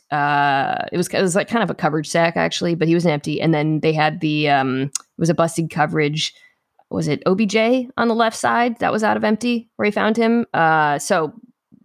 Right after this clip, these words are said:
some success. That said, there's been times this year where the Rams, you know, so they use a lot more empty now with Stafford, obviously, than they did with Goff. We talked about that a lot. There has been times where the interior of the offensive line gets blown up and it's disastrous.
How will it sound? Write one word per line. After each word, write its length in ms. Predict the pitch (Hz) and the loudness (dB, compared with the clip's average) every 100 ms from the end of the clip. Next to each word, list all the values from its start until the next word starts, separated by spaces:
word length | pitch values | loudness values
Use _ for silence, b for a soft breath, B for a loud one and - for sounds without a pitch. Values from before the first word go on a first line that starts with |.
| - | -4
some 220 | 269 247 | -2 0
success. 540 | 220 - 139 - - b b b b b _ _ _ _ _ _ _ | -2 -4 -6 -6 -12 b b b b b _ _ _ _ _ _ _
That 220 | 214 254 | -2 0
said, 300 | 269 202 247 _ - | 0 -2 -4 _ -4
there's 160 | 180 | -2
been 100 | 208 | 0
times 240 | 220 165 214 | 0 0 0
this 140 | - | -2
year 340 | 160 147 180 _ _ | -2 -2 -6 _ _
where 560 | 175 170 156 151 151 - _ _ _ _ _ _ _ _ _ _ _ - | 0 0 0 -4 -6 -10 _ _ _ _ _ _ _ _ _ _ _ -4
the 120 | 185 | 0
Rams, 380 | 180 180 175 170 | 2 2 0 0
you 60 | |
know, 80 | 175 | 0
so 140 | 156 175 | 0 -2
they 80 | |
use 160 | 175 190 | 0 0
a 40 | |
lot 100 | 185 | 0
more 100 | 170 | 0
empty 200 | 160 156 | -2 -2
now 140 | 156 143 | -4 -4
with 80 | 143 | -2
Stafford, 280 | 151 156 | -4 -2
obviously, 280 | 143 147 147 | -4 -4 -6
than 100 | 147 | -6
they 60 | 147 | -6
did 140 | 147 | -6
with 100 | 151 | -6
Goff. 260 | 143 143 - | -4 -4 -6
We 40 | |
talked 200 | - 151 | -8 -6
about 140 | 156 156 | -6 -4
that 120 | 151 | -2
a 60 | |
lot. 340 | 147 135 - - b b _ - | 0 0 -2 -8 b b _ 0
There 100 | 180 | 2
has 80 | 208 | 2
been 140 | 277 | 2
times 360 | 233 175 165 165 | 2 0 0 0
where 300 | 165 160 160 | 0 2 0
the 120 | - | 0
interior 280 | 165 180 175 | 0 2 2
of 60 | |
the 120 | 160 | 2
offensive 240 | 151 160 156 | 0 0 -2
line 160 | 143 | -2
gets 160 | 151 143 | -4 -6
blown 260 | 156 143 135 | -2 -2 0
up 200 | 131 - | -2 -4
and 140 | 143 | -6
it's 200 | 139 - | -6 -8
disastrous. 680 | - 147 131 - - - - | -10 -6 -6 -6 -14 -16 -18